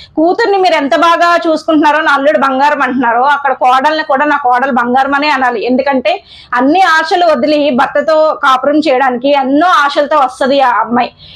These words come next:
ఇటు మీ కూతురు కూడా అంతే ఆశలతో వేరే, ఆ, వేరే ఇంటికి వెళ్తది. రోజు కొడుక్కి, ఆ, చెప్పి, చెప్పి, చెప్పి ఏదో ఒక రోజు సబ్కాన్షియస్ మైండ్ ఒక నెగటివ్ లోకి వెళ్ళిపోతది కదా.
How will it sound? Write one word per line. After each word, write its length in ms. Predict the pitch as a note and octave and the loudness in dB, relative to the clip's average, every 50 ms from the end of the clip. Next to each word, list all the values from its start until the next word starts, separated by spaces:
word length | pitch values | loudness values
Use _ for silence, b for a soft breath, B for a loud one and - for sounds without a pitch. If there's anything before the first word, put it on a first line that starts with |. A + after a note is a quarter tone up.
| B - | B -4
ఇటు 140 | D4 A#3+ F4 | -2 -2 0
మీ 260 | C#4 C#4+ C#4+ D#4 F4 | 0 0 0 0 0
కూతురు 320 | E4+ G4 G4 G4 G4 F#4+ | 0 -2 -2 0 0 0
కూడా 200 | - F#4 F4+ F#4+ | 2 2 2 2
అంతే 280 | F4+ D4 C#4 C#4+ C#4+ G#4 | 2 0 0 0 0 0
ఆశలతో 720 | F#4 F4 D4 D4 D4+ D4+ E4+ E4 D4 - D4+ C#4+ D4+ E4 D#4+ - - A#3+ | 2 2 2 0 0 0 -2 -2 0 0 2 2 2 2 0 -2 -2 0
వేరే, 280 | C4+ C4+ C#4 C#4+ D4+ | 0 0 2 2 2
ఆ, 280 | D#4 C#4+ C4+ C4 C4+ C4 B3+ - - - B3+ | 2 2 2 2 0 0 -2 -4 -4 -2 0
వేరే 280 | B3+ C4 C#4+ D4 F4 F4 | 2 2 2 2 0 0
ఇంటికి 260 | E4 D4+ B3 D4 D4+ | 0 0 0 0 0
వెళ్తది. 340 | D4 C#4+ B3 - C4 A3 - _ _ _ _ _ _ b b b b b b - D#4+ | -2 -2 -2 -4 -4 -4 -6 _ _ _ _ _ _ b b b b b b -2 0
రోజు 340 | D4 D4 D#4 E4+ E4 D#4+ | 2 2 2 2 2 0
కొడుక్కి, 760 | F#4+ F#4+ F4+ D4+ D4 D4+ D4+ - D4+ D4+ D4 C#4+ C4+ - - _ _ _ - | -2 0 0 0 0 -2 -2 -2 -2 0 0 0 -2 -4 -8 _ _ _ 0
ఆ, 220 | C4+ C#4 C#4+ C#4 C4 - F4+ | 0 0 0 0 -2 -2 -4
చెప్పి, 320 | E4+ E4+ - E4+ E4 E4 E4 | -2 -2 -2 -2 -2 0 -2
చెప్పి, 200 | E4 E4 E4+ E4+ E4 | -2 -2 -2 -2 -2
చెప్పి 360 | - E4+ D4+ D4 D4+ - D#4 | 0 -2 -2 -2 -2 -2 -2
ఏదో 420 | D#4 D4+ C#4+ C4+ C4+ C#4 D#4+ F4 | 0 0 2 2 2 2 2 0
ఒక 120 | F#4 F#4 F#4 | 0 0 0
రోజు 260 | E4+ D#4+ D#4+ D#4 E4+ | 0 0 0 -2 -2
సబ్కాన్షియస్ 680 | - - C#4+ - - C#4 D4 D#4 E4 E4+ E4 D#4+ E4 | -4 -4 -6 -4 -4 -2 -2 -2 -2 -2 -2 -2 -2
మైండ్ 280 | D#4+ D4+ D4+ D4 D4 D4 | -2 0 0 0 0 0
ఒక 120 | D4 C#4+ | 0 0
నెగటివ్ 420 | D4+ C4 B3+ A3 A3+ A#3+ D#4+ D#4+ D#4+ | 0 0 0 -2 -2 -2 0 0 0
లోకి 180 | E4 D4+ D#4 | 0 0 0
వెళ్ళిపోతది 480 | C#4 C4 C4 B3 D4 D4 D4 C#4 A#3+ B3 | -2 -2 -2 -2 -4 -4 -2 -2 -2 -2
కదా. 260 | B3+ A#3 B3 C4+ D4 | -2 -2 -2 -4 -4